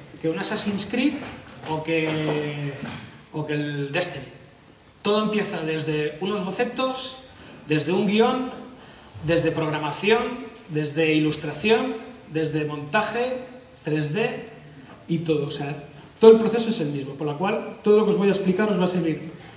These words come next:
para un A P P o para un triple A. Y es lo que os digo, a nivel de, de ventaja, si muchos de los que estáis aquí vais a estar in-, insistiendo,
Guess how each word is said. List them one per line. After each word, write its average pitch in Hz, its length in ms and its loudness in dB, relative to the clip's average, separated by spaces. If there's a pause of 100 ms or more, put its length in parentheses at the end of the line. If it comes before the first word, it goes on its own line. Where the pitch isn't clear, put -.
(120)
para 143 200 0
un 202 340 2
A 202 80 0
P 202 80 2
P 240 160 2 (920)
o 160 140 0
para 165 160 0
un 175 120 0
triple 160 340 2
A. 175 60 -8 (840)
Y 202 100 8
es 214 40 10
lo 202 80 8
que 208 60 6
os 160 100 4
digo, 147 380 4
a 156 60 0
nivel 214 920 8
de, 170 400 6
de 156 140 2
ventaja, 214 640 0 (760)
si 170 300 0
muchos 214 340 2
de 226 60 2
los 214 100 2
que 214 80 -4
estáis - 240 -4
aquí 170 200 -4
vais 175 240 -4
a 202 40 -4
estar 175 240 -6
in-, 165 380 -6
insistiendo, 151 720 -4